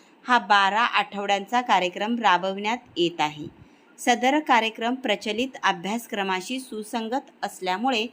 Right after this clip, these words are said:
अपेक्षित अध्ययन निष्पत्ती साध्य करण्यासाठी फायदेशीर ठरेल. यासाठी शिक्षकांनी पुढील मार्गदर्शक सूचना विचारात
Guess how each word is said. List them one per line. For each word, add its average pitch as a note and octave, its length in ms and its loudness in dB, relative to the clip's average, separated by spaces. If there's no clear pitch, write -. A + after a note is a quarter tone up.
अपेक्षित B3 600 2
अध्ययन G3+ 460 2
निष्पत्ती A#3 540 -2
साध्य F#3+ 440 -2
करण्यासाठी G#3 800 -2
फायदेशीर G3+ 680 0
ठरेल. E3 280 -4
यासाठी A#3+ 720 2
शिक्षकांनी B3 720 0
पुढील A#3 360 0
मार्गदर्शक G#3 800 0
सूचना F#3+ 440 -4
विचारात F3 540 -2